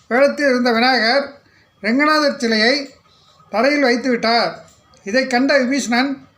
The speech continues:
கோபம் கொண்டு அச்சிறுவனை துர-, துரத்தி மலை உச்சியில் பிடித்து கோபத்தில் அவனது தலையில் கொட்டினார்.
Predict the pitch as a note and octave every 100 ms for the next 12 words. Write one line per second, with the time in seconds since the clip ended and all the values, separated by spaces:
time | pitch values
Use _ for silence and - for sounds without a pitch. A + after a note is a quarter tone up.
0 | _ _ _ - C#4 D4+ C#4 A#3 G#3 B3
1 | C#4 - - _ _ _ - G#3+ - B3+
2 | D4 D4+ C#4 A#3+ B3 B3+ - A#3 A#3+ A#3
3 | A#3+ C#4 C4+ - - - - - - F3
4 | A#3 D#4 C#4 B3 D4 C#4 A#3 A#3+ A#3 C#4
5 | C#4+ - - _ _ - A3+ C#4+ D4 -
6 | A3 C4 C#4 - _ _ _ _ - A3
7 | C4 A#3+ A3+ A#3 C4+ C#4 A#3+ A#3 B3 A#3
8 | A3